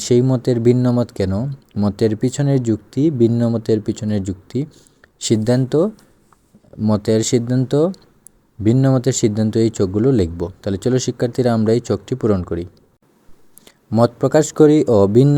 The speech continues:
মত বিবেচনা করি। বিষয় লিখব, খেলার মাঠ অপেক্ষা বিনোদন পার্ক ভালো। মত, খেলার মাঠ ভালো। ভিন্ন মত, বিনোদন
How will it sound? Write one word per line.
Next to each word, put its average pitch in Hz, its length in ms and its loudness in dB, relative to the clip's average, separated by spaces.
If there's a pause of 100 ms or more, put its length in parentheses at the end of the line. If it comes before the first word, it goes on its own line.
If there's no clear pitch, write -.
মত 143 220 2
বিবেচনা 113 400 0
করি। 92 260 -2 (200)
বিষয় 127 340 0
লিখব, 98 180 -2 (840)
খেলার 120 340 4
মাঠ 139 240 2
অপেক্ষা 123 460 2
বিনোদন 110 460 2 (120)
পার্ক 113 320 0 (180)
ভালো। 80 240 -4 (720)
মত, 104 340 0 (1040)
খেলার 117 360 4
মাঠ 123 200 0 (120)
ভালো। 82 220 0 (580)
ভিন্ন 120 260 4 (160)
মত, 135 160 0 (460)
বিনোদন 120 420 2